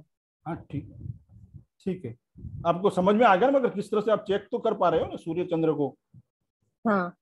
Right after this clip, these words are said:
Speaker 1: हाँ, ये तो समझ में आ रहा है ना कि सूर्य चल रहा है या चंद्र चल रहा है, बस ये समझना जरूरी है। कौन सी नाड़ी चल रही है उस पे आप ना जाओ, दोनों अच्छी हैं,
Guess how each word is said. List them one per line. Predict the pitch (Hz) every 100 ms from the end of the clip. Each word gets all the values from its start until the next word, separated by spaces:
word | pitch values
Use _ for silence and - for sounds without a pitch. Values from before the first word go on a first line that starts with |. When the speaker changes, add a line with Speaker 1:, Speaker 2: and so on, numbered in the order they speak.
| _ -
Speaker 1:
हाँ, | 180
ये | 180
तो | 208 220
समझ | 202 220
में | 208
आ | 165
रहा | 185
है |
ना | 277
कि | 180
सूर्य | 180 185
चल | 185 175
रहा | 165
है | 196
या |
चंद्र | 185 170 156
चल | 151
रहा | 131
है, | 139
बस | 196
ये | 160 233
समझना | 226 208 202
जरूरी | 160 143 131 123
है। | 117 _ _ _ 170
कौन | 196
सी | 208
नाड़ी | 226 214 240
चल | - 202
रही | 214 208
है | 220 277 - - 196
उस | 196
पे | 262
आप | 214
ना | 196
जाओ, | 156 139 131
दोनों | 165 233 269
अच्छी | 208 -
हैं, | 131 117